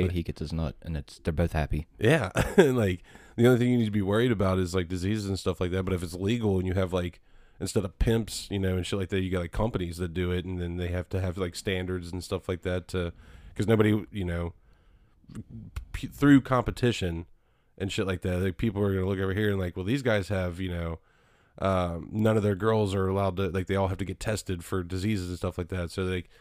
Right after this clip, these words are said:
Speaker 2: you can't say, like, "Well, what about this?" Like, no, competition would figure itself out. People, you know, people would be happy. That is ve-, you're right. It's the most honest fucking work right there.
Speaker 1: Yeah, I think there's a study that they've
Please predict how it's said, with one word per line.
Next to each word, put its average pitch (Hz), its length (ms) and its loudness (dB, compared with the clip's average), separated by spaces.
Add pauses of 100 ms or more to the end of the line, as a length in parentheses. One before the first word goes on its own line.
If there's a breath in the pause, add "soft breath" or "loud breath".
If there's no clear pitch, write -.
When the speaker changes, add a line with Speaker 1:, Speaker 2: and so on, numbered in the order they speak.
(540 soft breath)
Speaker 2:
you - 100 -10
can't 110 260 0
say, 104 220 2
like, 92 380 0
"Well, 120 160 2
what 120 180 4
about 117 380 2 (120)
this?" 117 260 -4
Like, 110 240 -4
no, 95 340 0 (120)
competition 107 560 -2
would 95 100 -6
figure 110 260 -2
itself 104 340 -2
out. 101 200 0
People, 104 540 -4
you 98 140 -10
know, 90 220 -6
people 92 300 -6
would 85 60 -10
be 87 120 -6
happy. 117 560 -4
That 101 180 -6
is 107 140 -4
ve-, 107 180 -4
you're 101 180 -6
right. 90 240 -4
It's - 200 -12
the 92 300 -16
most 95 300 -4
honest 95 260 -4
fucking 90 280 -6
work - 200 -12
right - 160 -8
there. - 140 -12 (960 loud breath)
Speaker 1:
Yeah, 123 160 2
I 92 40 -2
think 117 200 -2
there's 104 180 2
a 92 80 2
study 95 360 0
that 76 200 -6
they've 80 160 -2